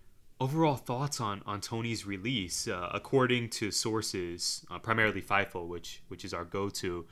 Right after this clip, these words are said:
uh, Toni apparently asked for her release. But Brad, I think what you're saying speaks to how do you, how do you not have better storylines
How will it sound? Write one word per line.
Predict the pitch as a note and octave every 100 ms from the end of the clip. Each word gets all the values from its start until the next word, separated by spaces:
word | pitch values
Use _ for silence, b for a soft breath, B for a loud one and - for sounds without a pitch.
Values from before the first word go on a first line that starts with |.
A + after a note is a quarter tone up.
| b b b
uh, | F#2+ F2+ E2+
Toni | - A#2+ A2
apparently | A#2+ A2 F#2+ -
asked | G#2 A2+ A#2 -
for | G#2
her | F2+ F#2
release. | F#2 F2+ F2+
But | - F#2 B2
Brad, | A#2+
I | G2
think | C3+ A#2
what | G2
you're | A2
saying | - G2 F2+
speaks | - G2+ - -
to | G2+ F#2 F2+ - b b b b _ -
how | - C#3
do | D3+
you, | E3+ E3 D3 B2+ A2+ - - - - _
how | - D#3+
do | D#3+
you | F3
not | C#3+ B2+ A#2+
have | - C3 A#2+ A2 F#2+ -
better | A#2 A2 A2+ A2 G#2 G2 - b b
storylines | - - - A#2 A#2 A2+ F#2+ F2 E2 E2+ F2+ -